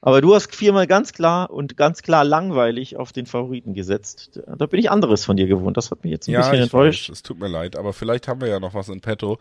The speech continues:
Speaker 2: Es gibt ja noch zwei Spiele, über die wir reden. Und, äh, zwar jeweils über ein Euroleague und ein, äh, Conference League, äh, Spiel.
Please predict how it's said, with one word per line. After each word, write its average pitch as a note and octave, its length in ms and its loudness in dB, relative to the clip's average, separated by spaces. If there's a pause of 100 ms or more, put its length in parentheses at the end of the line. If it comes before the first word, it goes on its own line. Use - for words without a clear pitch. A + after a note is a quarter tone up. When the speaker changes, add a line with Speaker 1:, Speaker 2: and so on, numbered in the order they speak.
(340)
Speaker 2:
Es - 80 -20
gibt A#2 140 -8
ja A#2+ 80 2
noch G#2+ 140 0
zwei G#2 280 2
Spiele, A2+ 300 -8
über A2 160 -4
die G#2 140 -6
wir G#2 120 -2
reden. G#2+ 380 -4 (340)
Und, F#2 240 -8
äh, F#2+ 220 -2
zwar F2+ 340 -2
jeweils F2+ 380 -8
über F2 180 -12
ein E2 140 -12
Euroleague G2+ 500 -8
und - 280 -18
ein, E2 360 -12
äh, F2+ 180 -12
Conference - 640 -10
League, F#2 460 -12
äh, E2+ 140 -12
Spiel. G#2 600 -6